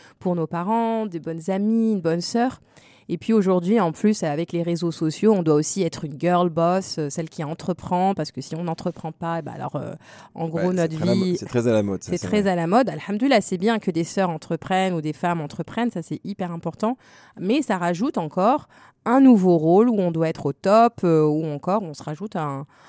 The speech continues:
Speaker 1: un nouveau rôle. Et bien sûr, on doit le faire à la perfection, parce que sinon, c'est pas, c'est pas cool, quoi.
Speaker 2: Ouais, je suis d'accord avec toi. Parce, euh, moi, je, je le vois,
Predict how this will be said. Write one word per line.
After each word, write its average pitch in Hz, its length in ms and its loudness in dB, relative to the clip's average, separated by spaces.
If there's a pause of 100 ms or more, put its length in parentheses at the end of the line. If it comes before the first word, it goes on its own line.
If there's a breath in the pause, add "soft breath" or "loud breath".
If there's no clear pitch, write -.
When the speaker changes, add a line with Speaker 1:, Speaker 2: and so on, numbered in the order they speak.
Speaker 1:
un 160 120 -4
nouveau 165 260 0
rôle. 165 260 0
Et 170 60 -4
bien 156 140 -4
sûr, - 160 -8
on - 20 -2
doit 170 140 -2
le 143 40 -12
faire 180 180 -6
à - 20 -4
la 156 100 -4
perfection, - 420 -6 (120)
parce 165 160 -10
que 165 100 -6
sinon, 165 320 -6
c'est 165 160 -4
pas, 143 400 -6
c'est - 140 -10
pas 190 120 -2
cool, 403 280 4
quoi. 139 220 -2 (840 loud breath)
Speaker 2:
Ouais, 85 160 -10
je 87 60 -6
suis 113 160 -8
d'accord 113 280 2
avec 110 180 2
toi. 90 300 -4
Parce, - 180 -16
euh, 92 200 -6
moi, 113 220 0
je, 101 260 0
je 90 80 -4
le 95 80 0
vois, 104 320 -4